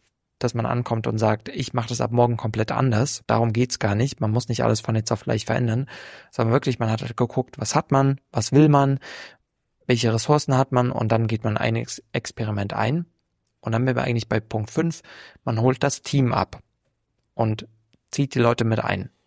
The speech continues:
Fragt auch da mal nach, wo steht ihr, was braucht ihr, was, was hilft euch weiter, kann auch so ein Experiment mit denen abstimmen,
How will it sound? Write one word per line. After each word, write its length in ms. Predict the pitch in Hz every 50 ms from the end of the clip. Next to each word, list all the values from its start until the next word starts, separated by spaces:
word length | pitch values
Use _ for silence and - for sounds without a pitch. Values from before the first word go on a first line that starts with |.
| _ _
Fragt 300 | - - 117 117 - 127
auch 100 | 120 -
da 140 | - 131 127
mal 140 | 123 120 117
nach, 240 | 113 117 117 117 -
wo 80 | - 113
steht 280 | 110 - - 143 127 -
ihr, 180 | 127 123 117
was 140 | 113 110 -
braucht 360 | - - 131 127 123 117 -
ihr, 200 | 123 120 117 117 - - - - - - - - _ _ -
was, 180 | - 117 - - _ -
was 180 | - 127 110 -
hilft 280 | 127 127 131 - -
euch 180 | 156 123 104 107
weiter, 500 | 123 127 139 - 135 131 127 127 127 123 135 - _ _ _ -
kann 180 | - - 113 110
auch 100 | 107 107
so 100 | - 120
ein 140 | 113 113 -
Experiment 640 | - 120 - - - 113 110 113 117 120 117 -
mit 140 | 113 104 -
denen 160 | 131 143 147
abstimmen, 580 | - - - - - - 139 131 131 131 131